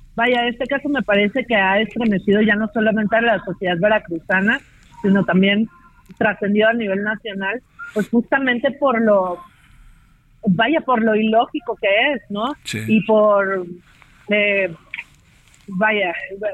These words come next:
Speaker 1: me parece que dentro de todo y dentro de todas las malas noticias que vemos todos los días,
Speaker 2: Ajá.
Speaker 1: pues al final como que también se han robado un poco de nuestra capacidad de asombro, ¿no?
Speaker 2: Exacto.
Speaker 1: Entonces ya tienen que pasar cosas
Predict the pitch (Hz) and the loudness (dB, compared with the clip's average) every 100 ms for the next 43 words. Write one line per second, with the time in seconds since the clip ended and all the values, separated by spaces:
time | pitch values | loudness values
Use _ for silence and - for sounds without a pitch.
0 | 220 233 220 233 247 320 - 247 220 214 | 0 0 2 0 0 -2 0 0 0 0
1 | 208 208 202 240 254 277 320 - - - | 0 0 2 2 4 2 -2 -8 -14 0
2 | 214 214 208 208 208 208 247 277 220 226 | 2 2 2 2 2 2 0 0 -2 -2
3 | 247 233 220 214 208 240 220 202 226 233 | -2 -4 -6 -4 -2 0 2 2 0 0
4 | 240 240 226 180 180 214 233 302 _ - | 2 4 2 0 0 2 2 0 _ -4
5 | 147 202 - 214 196 202 220 208 220 233 | -2 -2 -2 -2 0 -2 0 0 2 0
6 | 285 - _ _ - _ _ - - 214 | -4 -10 _ _ -20 _ _ -12 -2 0
7 | 247 247 220 220 226 247 247 262 247 240 | 0 0 0 0 0 -2 -2 0 2 0
8 | 247 233 240 - 254 240 214 196 - 185 | -2 -4 -4 -2 -2 -2 -4 -6 -6 -6
9 | 196 196 196 214 208 214 214 220 226 220 | -4 -6 -2 0 2 2 0 0 0 2
10 | 196 180 139 131 - 156 185 - 202 214 | 0 -2 -2 -2 -2 -2 -4 -6 -2 0
11 | 240 240 262 262 - _ _ _ - 240 | 0 0 0 -2 -6 _ _ _ 0 2
12 | 240 254 - 254 269 262 214 208 220 226 | 2 -2 -6 -8 -8 -8 -8 -4 -4 -4
13 | 247 247 | -6 -6